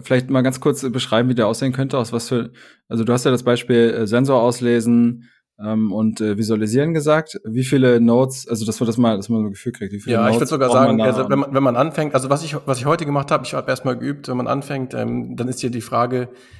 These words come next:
Speaker 2: wie kriege ich überhaupt von irgendwo wie Daten rein oder irgend sowas?
Speaker 1: Mhm.
Speaker 2: Ähm, da gibt's den sogenannten, es gibt so ein paar Kernnodes, die sind wichtig. So, und es gibt den Inject-Node,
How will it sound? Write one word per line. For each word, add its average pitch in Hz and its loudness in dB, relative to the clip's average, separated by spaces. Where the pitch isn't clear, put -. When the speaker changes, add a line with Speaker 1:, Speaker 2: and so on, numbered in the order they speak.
Speaker 2:
wie 131 -4
kriege 139 -6
ich 131 -10
überhaupt 123 -6
von 120 -6
irgendwo 127 -2
wie 120 -6
Daten 113 0
rein 156 -2
oder 156 -6
irgend 165 -6
sowas? 180 -8
Speaker 1:
Mhm. 120 -4
Speaker 2:
Ähm, 123 -4
da 120 -8
gibt's - -10
den 123 -6
sogenannten, 117 -2
es - -14
gibt - -6
so 160 2
ein 139 0
paar 117 2
Kernnodes, 110 -2
die 101 -12
sind 98 -12
wichtig. 95 -14
So, 95 -14
und 95 -12
es - -14
gibt 131 -16
den 123 -4
Inject-Node, 95 -6